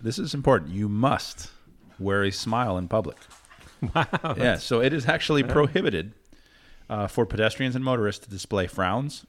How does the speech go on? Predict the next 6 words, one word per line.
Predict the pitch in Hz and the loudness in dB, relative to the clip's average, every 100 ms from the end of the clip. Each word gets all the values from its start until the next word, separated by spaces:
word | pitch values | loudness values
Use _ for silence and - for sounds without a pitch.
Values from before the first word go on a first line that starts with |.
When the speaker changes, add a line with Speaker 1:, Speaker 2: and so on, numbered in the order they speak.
| 107 | -4
Speaker 1:
grimaces, | 107 104 - 131 - - | -2 0 -2 -6 -8 -16
scowls, | - - 107 131 160 - - _ _ _ | -8 -2 0 0 -4 -10 -18 _ _ _
threatening | - 151 143 139 | -2 0 -2 -4
and | 104 110 101 | -4 -4 0
glowering | 110 120 156 147 113 | 2 4 4 2 0
looks, | 107 107 - - | -2 -4 -12 -18